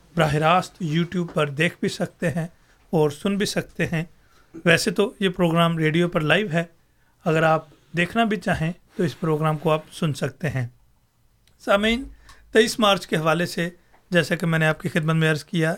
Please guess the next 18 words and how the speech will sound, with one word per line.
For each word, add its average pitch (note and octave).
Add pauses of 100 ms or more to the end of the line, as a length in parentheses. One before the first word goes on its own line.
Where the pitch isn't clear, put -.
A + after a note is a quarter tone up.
(120)
کہ F3+
یہ D#3
وہ D3+
دن E3+
ہے D3+ (520)
جس D3+
دن D#3 (360)
حضرت D#3
مسیح E3+
موعود D3+
علیہ D3
السلام، D3+
حضرت D3
بانی D3
سلسلہ D#3
علی C#3+
احمدیہ E3+
نے D3